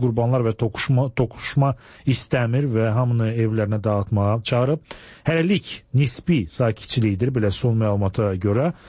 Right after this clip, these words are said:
Amma bu, e, nisbi sakitçilik ondan ibarətdir ki, hər bir an yenidən, e, hər şey yenidən qopa bilər. Yəni, nə, nə, nə ilə, o, necə ola baş verə bilər? Bu və hadisələrin davamını biz politoloqlar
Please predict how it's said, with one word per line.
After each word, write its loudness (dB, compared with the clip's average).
Amma 0
bu, 4
e, 2
nisbi 0
sakitçilik 0
ondan 0
ibarətdir -2
ki, 2
hər 0
bir 0
an -2
yenidən, 0
e, 4
hər 2
şey 0
yenidən 0
qopa 0
bilər. -14
Yəni, 4
nə, 2
nə, 0
nə 2
ilə, 0
o, 0
necə 0
ola 2
baş 0
verə 2
bilər? 0
Bu 4
və 2
hadisələrin 0
davamını 0
biz -2
politoloqlar 0